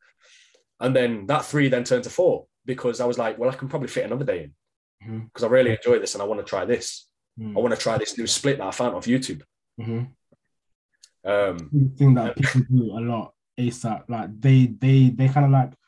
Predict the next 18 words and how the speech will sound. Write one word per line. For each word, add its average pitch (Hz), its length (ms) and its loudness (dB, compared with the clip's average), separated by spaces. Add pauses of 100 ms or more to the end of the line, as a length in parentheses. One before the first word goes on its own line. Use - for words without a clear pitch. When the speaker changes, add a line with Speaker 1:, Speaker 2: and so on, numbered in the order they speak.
(360)
Speaker 2:
just - 140 -14
rush 127 260 -2
into 113 320 -2
it 95 160 -16 (640)
and 117 160 -6
they 123 120 0
do 123 120 4
Speaker 1:
Yeah. 127 120 6
Speaker 2:
too - 180 -4
much 127 300 6
too 120 140 0
quickly. 110 460 -6 (840)
And 117 340 -2
Speaker 1:
Mm-hmm. 110 180 -8 (580)
Speaker 2:
it, 135 240 0 (340)
that 135 340 4
hinders 139 380 6
them. 98 220 -10